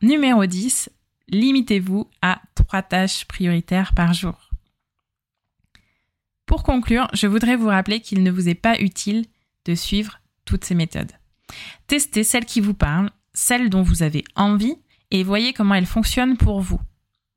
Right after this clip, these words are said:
Pour avoir accompagné différentes personnes à optimiser leur organisation, je vous assure qu'il n'y a pas de solution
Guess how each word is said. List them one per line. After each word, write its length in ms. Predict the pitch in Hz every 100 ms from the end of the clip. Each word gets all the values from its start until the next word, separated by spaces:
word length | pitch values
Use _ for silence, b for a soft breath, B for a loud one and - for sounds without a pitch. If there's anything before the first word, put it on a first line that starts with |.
| B B B B
Pour 180 | - 202
avoir 240 | 202 240
accompagné 420 | 226 233 220 208
différentes 560 | 190 226 262 269 240 240
personnes 460 | 226 208 214 190 -
à 240 | 175 160 - -
optimiser 580 | 240 - - 240 226 208
leur 180 | 185 190
organisation, 720 | 220 220 208 190 175 - 185 B B B
je 100 | -
vous 180 | 185 190
assure 280 | 196 - 254
qu'il 160 | -
n'y 80 | 180
a 80 | 170
pas 180 | 226 247
de 120 | 190
solution 480 | 185 190 185 - 220